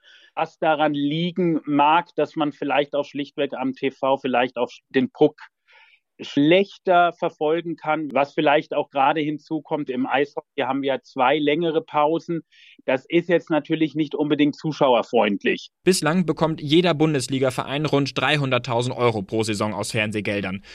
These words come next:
Speaker 2: In Zukunft soll sich dieser Betrag immerhin verdoppeln. Ein Mäzen ist da unabdingbar und ihn zu ersetzen beinahe unmöglich.
Speaker 1: Dass die jetzt unbedingt Schlange stünden, das wäre mir neu. Ich meine, Köln hat ja auch vor einigen Jahren versucht, das eher auch lokal und regional abzudecken.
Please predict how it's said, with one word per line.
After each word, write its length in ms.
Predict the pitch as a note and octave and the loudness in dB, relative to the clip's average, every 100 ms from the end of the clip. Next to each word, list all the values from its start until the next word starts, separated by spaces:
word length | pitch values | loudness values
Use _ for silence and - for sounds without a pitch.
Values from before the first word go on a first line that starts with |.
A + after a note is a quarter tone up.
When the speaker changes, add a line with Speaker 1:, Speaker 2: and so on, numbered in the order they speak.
| - - | -20 -10
Speaker 2:
In 140 | C3+ A#2+ | -4 0
Zukunft 400 | - - B2+ B2+ | 0 0 -2 0
soll 220 | B2 A#2 | 0 2
sich 160 | A#2+ C3+ | 0 -2
dieser 220 | C3 B2+ | 0 0
Betrag 440 | A#2 - A#2 A#2+ - | 0 0 0 -2 -4
immerhin 340 | C3 A#2+ A#2+ | -4 -2 -4
verdoppeln. 540 | A#2 A#2+ A2 - - - _ _ _ _ _ _ | -4 -4 -4 -6 -14 -18 _ _ _ _ _ _
Ein 320 | A#2 A2 A#2+ A#2+ | -4 -4 -4 -2
Mäzen 600 | A2+ - - F#3 A2 G2 | -2 0 2 2 2 -4
ist 220 | D3 - | -6 0
da 180 | D3 C#3+ | 0 0
unabdingbar 880 | - D#3 C#3+ C3 A#2+ D3 A#2 E2+ - - - - | 0 -2 0 -2 0 2 2 -2 -8 -20 -20 -6
und 260 | G#2+ G#2+ | -4 -4
ihn 200 | C#3+ C3+ | -2 -2
zu 120 | C3+ C#3+ | -2 -2
ersetzen 680 | A#2 B2 C3+ - F#3 F3+ - | -2 -2 -2 -2 0 -2 -4
beinahe 480 | D3 C#3+ C#3+ C3+ C3 - | -2 0 0 0 -2 -2
unmöglich. 960 | D3 B2 A2 F#2+ - - - - - - _ | 0 0 0 -4 -8 -18 -18 -18 -18 -20 _
Speaker 1:
Dass 220 | - B2+ - | -4 -4 -2
die 80 | |
jetzt 180 | C#3+ C3+ | -4 -2
unbedingt 520 | - D3 C#3+ D3 C3+ | -4 -6 -4 -4 -4
Schlange 480 | - C3+ C3 E3 F3+ | -6 0 2 2 -2
stünden, 800 | - - E3+ F3 F3+ - F3 F3 | -6 -4 0 0 -2 -6 -4 0
das 260 | C#3+ C#3 C3+ | 2 2 0
wäre 380 | C#3+ D#3 D#3+ D3 | 2 2 0 0
mir 320 | C#3+ C#3 C3 | 2 2 2
neu. 400 | B2+ C3 C#3+ F3+ | 2 4 4 4
Ich 260 | F#3 C3 | 2 0
meine, 260 | - D3 D3+ | 0 0 0
Köln 320 | - D3 D#3 | 0 0 2
hat 160 | D3 - | -2 -2
ja 140 | C#3+ | 0
auch 160 | B2+ - | 0 -2
vor 140 | D3 | -2
einigen 300 | B2+ D#3 D3+ | 0 0 0
Jahren 340 | C#3 C3+ C#3 C3+ | 2 2 0 -2
versucht, 440 | C#3 B2 C#3+ - | -4 -2 -4 -4
das 140 | C#3+ | -4
eher 380 | - C3+ C#3+ C#3 | 0 2 4 4
auch 160 | C3+ C#3+ | 0 0
lokal 480 | B2+ D3+ D3+ C#3+ C3+ | 2 2 2 2 2
und 160 | B2+ | 0
regional 560 | C#3+ E3 C#3+ B2+ A2+ A2+ | 0 -2 0 2 2 2
abzudecken. 800 | A2 - C3 A2+ A2 - D3 | -2 -4 -6 0 0 2 -2